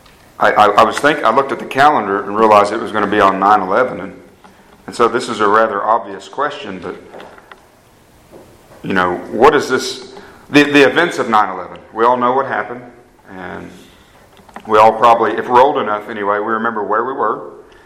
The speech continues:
when it happened. But what, what does this day remind us of? And I'm not, I'm not asking for an answer, but you'll, it'll be obvious when I say it. It reminds us of the reality of terrorism,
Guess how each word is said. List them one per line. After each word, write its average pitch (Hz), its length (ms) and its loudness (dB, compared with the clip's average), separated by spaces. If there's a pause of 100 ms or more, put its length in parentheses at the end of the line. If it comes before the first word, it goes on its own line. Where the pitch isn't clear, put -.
(240)
when 113 140 -2
it 117 80 -4
happened. 107 280 -2
But 117 140 2
what, 165 400 2 (840)
what 151 300 4
does 147 200 -6
this - 440 -4
day 120 420 6
remind 101 720 2
us - 320 -8
of? 92 640 0 (140)
And 101 140 0
I'm 104 140 2
not, 95 400 0
I'm 107 120 -2
not - 300 0 (160)
asking 110 320 -2
for 98 160 0
an 92 80 2
answer, 98 380 -4
but - 340 -10
you'll, 98 400 -8
it'll 107 140 -2
be 98 100 -4
obvious 98 400 -4
when 95 140 -14
I 87 60 -12
say 117 320 -2
it. - 200 -12 (260)
It 131 140 0
reminds 123 460 0
us 113 160 -12
of 110 100 -6
the 110 80 -4
reality 110 420 0
of - 120 -12
terrorism, 107 760 -8